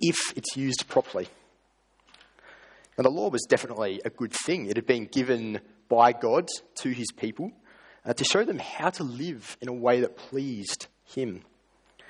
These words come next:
But it's only good when it's used properly. The church in Ephesus had somehow misunderstood the law, and so they weren't using it properly.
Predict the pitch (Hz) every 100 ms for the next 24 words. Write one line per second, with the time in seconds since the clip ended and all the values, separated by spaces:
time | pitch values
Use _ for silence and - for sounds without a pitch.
0 | - - _ _ _ _ _ 123 - 165
1 | 165 156 139 127 - 131 117 - 127 -
2 | 87 - _ _ - - _ _ 123 -
3 | 240 - - - 123 139 156 180 - 110
4 | - 139 - - 165 185 160 131 113 98
5 | 95 - _ 139 160 185 - 139 120 -
6 | - 151 143 104 123 110 - - _ -
7 | - _ _ _ - 113 - 127 127 120
8 | 123 127 123 147 143 117 139 127 107 -
9 | 135 - -